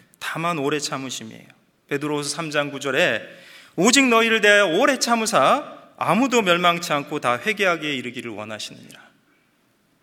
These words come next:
베드로 삼 장 십오 절에 또 "우리 주의 오래 참으심이 구원이 될 줄로 여기라." 불과 삼사십 년 전에만 해도 주님이 다시 오셨다고 생각해 보십시오.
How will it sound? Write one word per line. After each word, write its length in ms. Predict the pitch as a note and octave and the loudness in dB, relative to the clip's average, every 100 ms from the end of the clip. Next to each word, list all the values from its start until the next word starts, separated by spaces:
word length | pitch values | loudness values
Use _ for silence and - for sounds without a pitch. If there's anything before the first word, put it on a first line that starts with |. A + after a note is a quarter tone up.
| _ _ _ _ - | _ _ _ _ -10
베드로 280 | C3+ C3+ | -6 -6
삼 180 | C3 D3+ | -4 -6
장 140 | C3+ C3 | -4 -6
십오 300 | - C#3 B2+ | -6 -8 -6
절에 480 | A#2 D#3+ B3 - | -2 -2 -2 -6
또 180 | - F3 | -2 0
"우리 300 | D#3+ G3 A3 | 0 0 0
주의 160 | G3+ F#3+ | 4 4
오래 260 | F#3 B3+ | 4 2
참으심이 760 | A#3 G3+ G3 F3 D#3 C3+ G3+ A#3+ | 2 0 0 -2 -4 -2 -4 -6
구원이 400 | - D3 D3+ C#3+ | -6 -4 -4 -6
될 180 | B2 A#2 | -6 -10
줄로 280 | A#2+ A2 G#2+ | -10 -10 -12
여기라." 380 | G#2 A2+ - _ _ _ _ _ _ _ _ _ _ _ _ _ _ _ _ _ _ C#3+ | -12 -20 -20 _ _ _ _ _ _ _ _ _ _ _ _ _ _ _ _ _ _ -8
불과 260 | D#3 D#3 D3+ | -2 2 2
삼사십 460 | F3+ F3+ E3+ D#3+ | 0 -2 -2 -2
년 220 | D#3+ D3+ C#3+ | -4 -6 -4
전에만 380 | C#3 C#3 C3+ C3 | -4 -2 -2 -4
해도 180 | C3 | -8
주님이 320 | C3 C3+ C3 C3 | -10 -10 -10 -8
다시 240 | - E3+ | -8 -4
오셨다고 460 | F3 E3 F#3+ D#3+ D3 | -2 -4 -4 -4 -4
생각해 380 | E3+ F3 E3+ D3 | -6 -8 -8 -14
보십시오. 420 | G#2+ - - | -14 -14 -16